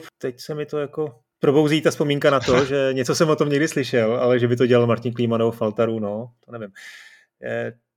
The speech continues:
Speaker 1: dobře, tak, tohle byla nějaká polovina devadesátých let a Mindware, ten máš na LinkedInu napsaný až v roce dva tisíce jedna, takže předpokládám, mezi tím si jako zběhl a dělal jsi, živil ses jako programátor
Speaker 2: Eh,
Speaker 1: slu-, slušnou prací.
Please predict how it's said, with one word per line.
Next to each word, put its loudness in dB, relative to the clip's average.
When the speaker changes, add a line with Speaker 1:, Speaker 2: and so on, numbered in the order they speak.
Speaker 1:
dobře, 0
tak, -2
tohle -2
byla 0
nějaká 0
polovina 0
devadesátých -2
let -2
a -6
Mindware, 2
ten -6
máš -4
na -4
LinkedInu -6
napsaný -2
až 0
v -16
roce -2
dva 2
tisíce -4
jedna, 0
takže -4
předpokládám, 0
mezi 0
tím -4
si 0
jako -4
zběhl 2
a 6
dělal 2
jsi, -10
živil 0
ses -4
jako -6
programátor 2
Speaker 2:
Eh, 2
Speaker 1:
slu-, 2
slušnou 0
prací. -2